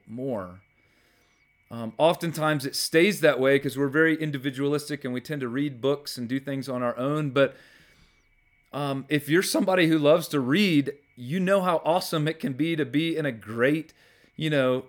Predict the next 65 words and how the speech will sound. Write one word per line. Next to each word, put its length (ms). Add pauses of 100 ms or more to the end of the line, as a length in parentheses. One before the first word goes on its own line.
reading 540
group, 380 (680)
um, 800
where 160
you 240
read 240
a 40
book 280
with 120
a 40
bunch 240
of 80
other 160
people 420
and 100
then 60
you 100
sit 240
down 280
one 120
night 200
and 100
you 60
discuss 500
what 160
you 80
learned 400
and 80
what 180
parts 320
of 140
it 120
were 120
better 500
and 120
what, 240 (400)
what 180
you 140
thought 280
the 80
whole 160
plot 380
was 160
about 400
and 140
why 160
you 140
thought 240
it 40
was 140
a 40
good 280
book 200
or 60
why 160
you 100
thought 140
it 60
was 100
a 60
terrible 400
book. 320
You 80
know, 100
the, 180